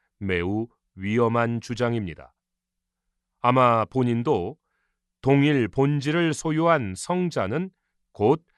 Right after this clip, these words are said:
성부이시다라는 본질과 위격을 동일시하는 이단적인 말을 해놓고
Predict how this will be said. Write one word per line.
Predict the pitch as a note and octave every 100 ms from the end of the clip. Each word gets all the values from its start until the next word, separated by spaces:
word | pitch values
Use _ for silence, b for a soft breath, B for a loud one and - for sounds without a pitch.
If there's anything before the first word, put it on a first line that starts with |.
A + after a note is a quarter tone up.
| _
성부이시다라는 | - F3+ G3 F#3 E3+ E3 C#3 D3 C3 A#2 F#2 D#2+ E2+ G2 C#3 A3 G#3+ _ _ _ _ _ _
본질과 | A#2+ A#2+ A#2 B2 A#2+ A#2 A#2 A#2 - _ _ -
위격을 | A#2 D#3 _ - E3 F#3 F3
동일시하는 | D#3 C#3+ C3+ B2 - A2 F2 C#2+ - _ _ _ _ _ _
이단적인 | G2+ A2+ A2+ A2 A2+ G#2+ G#2+ C#3 C3+
말을 | A#2+ G#2+ G#2+ F#2
해놓고 | G#2+ F#2+ D#2 - - F3+